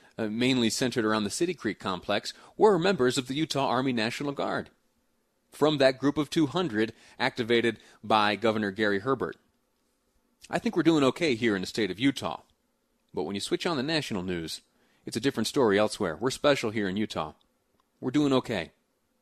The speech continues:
I hope it stays that way. But elsewhere, it's pretty nasty.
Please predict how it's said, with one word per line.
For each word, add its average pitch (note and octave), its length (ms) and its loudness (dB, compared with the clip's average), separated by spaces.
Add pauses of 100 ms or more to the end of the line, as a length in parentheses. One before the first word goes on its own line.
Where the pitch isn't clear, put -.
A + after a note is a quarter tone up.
I G#2+ 60 -6
hope C3 180 -2
it - 60 -6
stays D#3 260 2
that F#2 220 -2
way. F2+ 240 -6 (880)
But G#2 100 -4
elsewhere, G#2+ 540 2 (1400)
it's F#2 140 -10
pretty A2 180 0
nasty. G2 460 -2